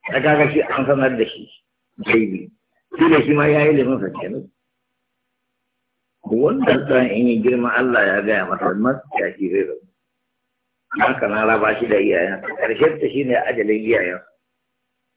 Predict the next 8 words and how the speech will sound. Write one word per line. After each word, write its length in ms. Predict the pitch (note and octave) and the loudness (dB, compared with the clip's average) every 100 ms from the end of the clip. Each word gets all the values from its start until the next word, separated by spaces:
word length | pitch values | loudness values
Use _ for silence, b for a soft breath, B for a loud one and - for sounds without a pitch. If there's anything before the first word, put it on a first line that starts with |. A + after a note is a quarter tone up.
| _ _ _ _ - | _ _ _ _ 2
Nawa 400 | - F#3 D3+ - | 4 4 4 2
ƴaƴa 480 | C#3+ D3 A#2 B2+ B2+ | 0 0 2 2 2
suka 220 | C3+ B2+ | -2 -2
kashe 480 | C#3 A#2 G#2+ F2+ - _ _ _ _ _ | -2 -4 -6 -10 -18 _ _ _ _ _
iyaye? 560 | C#3+ A#2 G2+ G2+ - _ _ _ _ _ _ _ | 0 2 2 -2 -8 _ _ _ _ _ _ _
Ba 140 | - C3 | 2 2
na 260 | A#2+ A2+ | 2 -2
ƙirgawa. 500 | F2+ G2+ F2+ E2 C2+ | -4 -4 -4 -6 -8